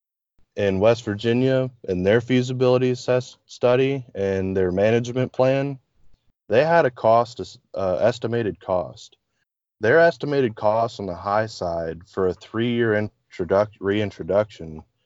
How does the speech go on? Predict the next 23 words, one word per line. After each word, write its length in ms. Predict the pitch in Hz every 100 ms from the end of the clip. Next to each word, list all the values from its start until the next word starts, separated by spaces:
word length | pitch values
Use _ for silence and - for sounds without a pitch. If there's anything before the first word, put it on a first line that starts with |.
| _ -
was 160 | 92
one 180 | 113 151
point 260 | - 139 110
five 300 | 120 117 113
million 360 | 113 110 98
dollars. 640 | 90 92 85 73 - _ - _ _ _ _ _ -
So 180 | 101
once 320 | 98 131 175 -
they're 200 | 156 143
able 300 | 151 139 110
to 80 |
start 360 | 98 - 120 113
hunting 340 | 98 113 120
those 260 | 113 104 90
elk 260 | 95 113 110
in 100 | 95
West 260 | 107 104
Virginia, 640 | 92 85 101 120 95 82 85 _ _ - _ _ -
it 140 | 101 123
has 260 | 151 147
the 80 | 127
potential 560 | 92 - 117 120 113 95
to 240 | 87 85